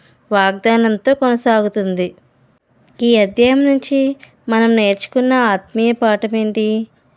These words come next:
మనుషులు కీడు చేయాలని ఉద్దేశించినా అది దేవుని చేతుల్లో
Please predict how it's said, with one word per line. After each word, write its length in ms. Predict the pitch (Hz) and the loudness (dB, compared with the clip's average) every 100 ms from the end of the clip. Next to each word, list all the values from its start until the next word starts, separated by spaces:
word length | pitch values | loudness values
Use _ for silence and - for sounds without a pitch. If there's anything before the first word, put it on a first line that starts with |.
| _ _ _ - | _ _ _ -6
మనుషులు 640 | 196 208 - 262 269 269 262 _ _ | -4 -2 -2 2 4 2 0 _ _
కీడు 240 | - 226 240 | -2 0 0
చేయాలని 680 | 240 269 247 240 233 233 220 | 0 2 4 4 4 2 0
ఉద్దేశించినా 880 | 185 196 214 226 214 - 240 277 269 _ _ - | -2 -2 -2 -2 -8 -4 -2 -2 -2 _ _ -6
అది 420 | 208 208 220 220 - _ _ | -4 0 0 -2 -6 _ _
దేవుని 440 | 202 208 196 220 254 | -2 2 2 2 0
చేతుల్లో 680 | - 277 269 254 240 240 | 0 0 2 0 2 2